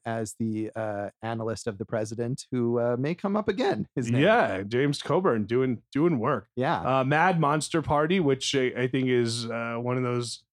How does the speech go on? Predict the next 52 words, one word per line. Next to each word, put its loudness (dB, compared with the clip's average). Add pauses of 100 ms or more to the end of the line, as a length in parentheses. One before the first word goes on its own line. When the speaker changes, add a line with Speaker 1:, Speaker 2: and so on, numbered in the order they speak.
(420)
Speaker 2:
uh, -2
monster -4
movies 0
from -2
Speaker 1:
It's 4
Speaker 2:
back 6
Speaker 1:
a, 6
Speaker 2:
in 2
the 2
Speaker 1:
it's 0
Speaker 2:
day. 6
Speaker 1:
a 6
Rankin 2
Bass 2
animated 0
movie, -6
actually, -6
with -6
the -6
monsters, -10
uh, 0
Speaker 2:
Whoa. 4
Speaker 1:
featuring 0
Boris 2
Karloff, 2
uh, 0 (160)
his -2
voice 0
work. -10
Speaker 2:
Well, 2
that's 2
gotta 2
be -2
just -4
wild, -2
right? 2
Speaker 1:
Yeah, 6
I 4
think 2
it, 4
I, 4
again, 6
I 0
haven't 2
seen 2
it, 0
but 0
it -2
sounded 0
wild -2
and -8
was, -10